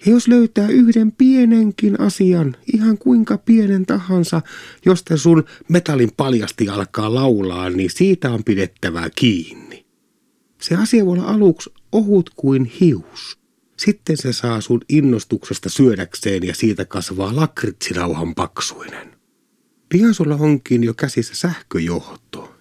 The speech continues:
Ja kun sä vedät sitä, näet, miten se pullistelee seinässä tapetin alla, kunnes vedät sitä niin kovaa, että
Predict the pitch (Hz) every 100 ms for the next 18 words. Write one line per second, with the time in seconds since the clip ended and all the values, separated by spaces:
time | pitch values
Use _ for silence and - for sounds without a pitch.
0 | - 127 - 120 120 185 226 202 - -
1 | 156 143 170 185 165 127 139 135 - 202
2 | 190 131 - - 117 123 113 160 147 123
3 | 101 113 135 - 110 101 107 113 98 95
4 | - - 180 180 175 180 185 180 - 185
5 | 196 202 180 - 214 196 170 151 147